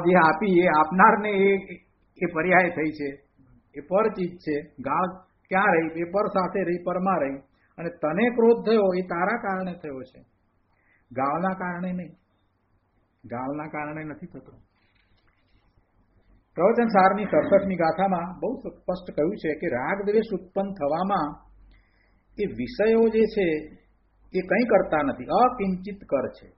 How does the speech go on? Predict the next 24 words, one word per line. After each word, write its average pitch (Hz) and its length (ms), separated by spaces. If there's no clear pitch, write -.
વિષયો 233 360
તો 277 160
જડ 165 400
છે, - 180
એ - 20
શું 180 260
કરે? 139 260
જીવમાં 175 420
કંઈ 180 220
કરે 123 240
નહીં. 104 220
તેઓ 180 340
જીવને 185 400
કંઈ 196 160
રાગ 151 280
ઉત્પન્ન 180 320
કરે? 185 240
વિષયો 170 420
રા-, 131 220
જીવને 156 260
રાગ 147 320
ઉત્પન્ન 151 200
નથી 107 280
કરતા. - 380